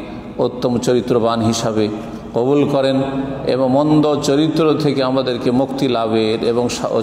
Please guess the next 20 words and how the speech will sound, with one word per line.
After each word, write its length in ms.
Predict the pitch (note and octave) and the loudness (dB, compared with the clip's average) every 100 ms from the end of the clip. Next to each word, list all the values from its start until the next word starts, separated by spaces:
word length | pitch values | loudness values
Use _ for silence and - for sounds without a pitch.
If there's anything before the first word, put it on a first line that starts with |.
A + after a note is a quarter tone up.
| - | -2
সব 140 | C3+ | -4
সময় 420 | - B2+ A#2+ A2+ | -2 -2 0 0
মুক্ত 340 | G2+ A2+ - B2+ | 0 -2 0 -2
থাকার 320 | B2 G#2+ G#2+ | -2 -4 -4
তৌফিক 420 | G2 G2+ F#2 B2+ - | -2 -2 0 -2 -2
দান 160 | D2 D2+ | -6 -8
করেন। 200 | - - - - - - - - - - - - - - - - - - - - - - - - - - - - C#3 | -8 -10 -14 -14 -14 -14 -14 -14 -14 -16 -16 -18 -18 -18 -18 -16 -16 -18 -18 -18 -18 -18 -18 -18 -18 -20 -18 -8 -2
এই 160 | E3+ | 0
ধৈর্য, 380 | D3+ D3+ D#3 A#2 F#2+ D#2 - - - - - - - - - - - - A2+ | 2 2 2 0 0 -2 -8 -10 -12 -14 -14 -16 -16 -16 -16 -16 -16 -14 -4
ধৈর্যের 400 | C#3+ D#3 E3+ G#3+ | 0 2 2 4
বিষয়টিকে 640 | G#3 - G#3+ G3+ G3+ E3 D3 | 2 2 0 2 2 2 2
আমরা 240 | D#3 E3+ | 2 0
খুব 180 | F#3+ F#3 | 0 0
সীমিতভাবে 600 | - F#3+ G3+ G3 C#3 A#2+ | 0 2 4 4 2 2
বুঝি, 340 | F2 F2+ - - - - - - - - - - | 0 0 -4 -6 -12 -14 -14 -14 -16 -16 -8 0
ধৈর্যের 300 | A2 B2+ D3+ | 0 2 2
বিষয়টি 400 | D3+ D3+ C#3+ D#3 | 2 2 0 0
খুব 180 | F3 E3 | 0 -2
সীমিতভাবে 640 | - E3 E3 C#3 G#2+ F#2+ | 0 0 2 2 2 0
বুঝি। 320 | F#2+ - | 0 -2